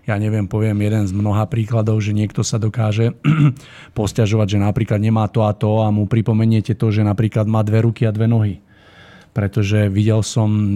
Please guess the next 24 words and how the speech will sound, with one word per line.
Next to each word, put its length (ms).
každý 300
poznáte, 480
neviem, 260
ako 220
presne 320
sa 100
volá 220
ten 160
človek, 400
ktorého 400
doslova 400
musia 320
doniesť 440
na 120
pódium, 400
pretože 320
nemá 320
ruky 240
ani 160
nohy. 300
A 120
je 120
fascinujúce 680
pozorovať, 500